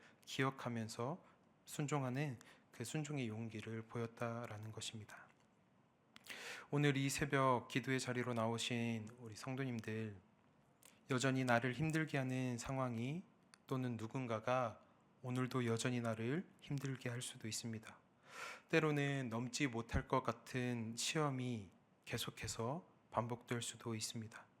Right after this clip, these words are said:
그렇지만 오늘 우리가 본 여호수아의 모습을 기억하며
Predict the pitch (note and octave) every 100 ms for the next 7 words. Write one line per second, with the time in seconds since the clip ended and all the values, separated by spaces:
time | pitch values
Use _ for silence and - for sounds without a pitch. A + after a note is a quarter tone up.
0 | - - - - - - - C3 B2+ C3
1 | B2 C#3 A#2+ - - - - C3 B2+ B2+
2 | A#2 A#2 B2 A#2 A#2+ A2+ A2+ G#2+ B2 A#2+
3 | - A#2+ A#2 A2 G#2+ A#2 A2+ A2 - B2
4 | A#2 - G#2+ A2+ C#3